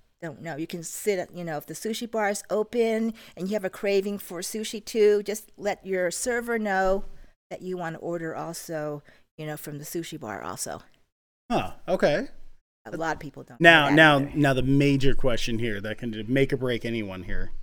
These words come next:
Speaker 2: It's the world-renowned debate. How do you like your steak?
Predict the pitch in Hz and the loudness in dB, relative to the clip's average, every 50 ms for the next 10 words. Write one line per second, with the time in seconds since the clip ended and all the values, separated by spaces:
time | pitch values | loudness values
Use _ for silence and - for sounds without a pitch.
0 | - - - 110 107 - - - 123 120 113 117 - 123 123 127 139 147 151 151 | -6 -6 -8 -8 -8 -8 -6 -4 -4 -4 -4 -6 -6 -6 0 4 6 6 8 8
1 | 151 143 147 143 143 135 135 - - - - - - - _ _ _ - 135 135 | 8 6 6 6 4 2 0 -4 -10 -10 -10 -10 -12 -14 _ _ _ -4 -2 0
2 | 135 131 131 131 131 127 120 123 113 120 117 107 95 90 - - - - - - | 0 0 0 0 0 0 0 0 2 4 4 6 4 4 4 2 0 -2 -2 -4
3 | - - - - - _ - 113 110 113 110 104 101 - - 101 - - - - | -8 -10 -12 -14 -16 _ -10 -8 -6 -6 -4 -4 -4 -6 -6 -6 -6 -8 -8 -10
4 | - - - - - | -12 -14 -16 -18 -20